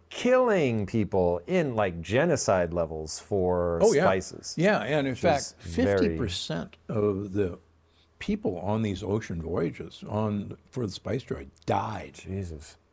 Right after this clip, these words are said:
Speaker 2: And so, you
Speaker 1: Had
Speaker 2: know,
Speaker 1: to be something pretty
Speaker 2: yeah,
Speaker 1: worthwhile.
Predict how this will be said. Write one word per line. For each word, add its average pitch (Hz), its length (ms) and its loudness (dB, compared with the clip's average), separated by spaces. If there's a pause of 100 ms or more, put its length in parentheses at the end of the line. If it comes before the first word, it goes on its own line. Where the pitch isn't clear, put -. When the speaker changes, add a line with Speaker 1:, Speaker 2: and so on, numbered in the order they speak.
(100)
Speaker 2:
And 117 160 0
so, 123 340 2 (760)
you - 100 -10
Speaker 1:
Had 110 140 2
Speaker 2:
know, 107 40 -4
Speaker 1:
to 104 40 -4
be 110 80 -2
something 113 340 -2
pretty 101 200 0 (120)
Speaker 2:
yeah, 92 60 -2
Speaker 1:
worthwhile. 92 640 2